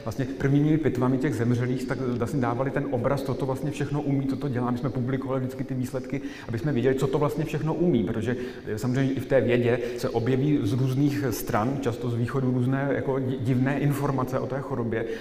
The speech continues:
a je potřeba to ověřit, abychom věděli, že to je skutečně pravda, že léčit můžeme dobře jenom to, co dobře známe. Jo, to je i další důvod toho, proč třeba studenty učíme tu patologii velmi podrobně a oni chudáci si ve třeťáku mají z toho docela jako velkou zkoušku,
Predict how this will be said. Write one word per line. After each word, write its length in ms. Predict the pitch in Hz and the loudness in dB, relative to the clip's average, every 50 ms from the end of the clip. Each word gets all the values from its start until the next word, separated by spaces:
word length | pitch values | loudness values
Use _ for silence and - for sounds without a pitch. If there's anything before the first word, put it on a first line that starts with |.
| - | 0
a 40 | - | 0
je 60 | 117 | 2
potřeba 320 | 120 - 120 - 143 123 143 | 2 2 0 0 0 0 0
to 100 | 143 151 | 0 0
ověřit, 420 | 131 135 120 131 131 135 139 135 | 0 2 2 4 4 4 4 2
abychom 240 | 135 131 127 143 139 | 2 0 -2 -2 -2
věděli, 240 | 131 123 123 135 135 | 0 0 2 0 0
že 40 | 131 | 0
to 80 | 135 | -2
je 40 | 135 | -2
skutečně 380 | 135 - 123 135 131 - 156 151 | -4 -4 -6 -6 -6 -6 -6 -4
pravda, 520 | - 113 104 95 101 98 98 101 - - - - - - - | -4 -4 -2 -2 -2 -2 -2 -2 -2 -2 -6 -8 -12 -10 -4
že 100 | - 120 | -2 0
léčit 280 | 110 120 123 - 139 | 2 2 2 0 0
můžeme 280 | 151 156 139 151 147 147 147 | 2 2 2 2 0 0 -2
dobře 280 | 135 120 120 120 120 143 | 0 0 0 0 0 0
jenom 200 | 143 143 151 147 | 0 0 0 0
to, 160 | 143 135 139 | 0 0 -2
co 160 | 139 - 147 | 0 0 0
dobře 300 | 135 135 127 123 151 147 | 0 2 2 2 0 2
známe. 420 | 135 143 143 147 151 135 101 82 73 - - - - - - - - - - | 2 2 2 2 0 0 0 -2 -4 -6 -8 -10 -14 -16 -18 -20 -20 -12 -6
Jo, 100 | 107 113 | -6 -2
to 80 | 120 131 | 0 2
je 60 | 135 | 2
i 100 | 135 123 | 4 4
další 300 | 120 123 131 127 - 180 | 4 4 4 4 4 4
důvod 400 | 147 147 143 135 156 156 156 - - | 4 4 4 4 4 2 2 4 4
toho, 260 | 156 151 151 160 160 | 4 6 6 6 4
proč 240 | 156 156 147 - - | 2 0 -2 0 0
třeba 140 | - 139 | 2 2
studenty 440 | - - - 127 135 143 156 131 170 | 2 2 4 4 6 6 6 6 4
učíme 360 | 160 147 113 - 131 147 156 | 2 2 2 2 2 2 2
tu 80 | 151 165 | 2 2
patologii 420 | 160 120 120 - 131 135 139 151 | 0 0 0 0 0 0 2 4
velmi 220 | 135 117 120 135 170 | 4 4 4 4 4
podrobně 500 | - 135 127 117 127 123 120 123 131 135 | 2 2 2 2 2 4 4 4 2 2
a 20 | |
oni 140 | 131 131 127 | 2 0 0
chudáci 420 | - 131 131 123 127 131 - - | 0 -2 -2 -2 -2 -4 -4 -6
si 120 | - - 139 | -6 -4 -2
ve 100 | 120 120 | -2 -2
třeťáku 440 | - - 143 127 135 131 127 - 139 | -4 -6 -8 -6 -6 -6 -4 -4 -2
mají 140 | 131 127 | -2 -2
z 40 | 120 | -4
toho 160 | - 135 135 | -4 -4 -4
docela 300 | 127 123 127 131 127 123 120 98 | -4 -4 -4 -4 -4 -6 -4 -4
jako 180 | - 113 - 117 | -4 -4 -4 -2
velkou 300 | 107 110 110 - 160 120 | -2 -2 0 0 -2 -2
zkoušku, 640 | - - - 101 104 107 - - - 160 175 185 | -2 -4 -6 -6 -6 -8 -8 -6 -4 -4 -4 -4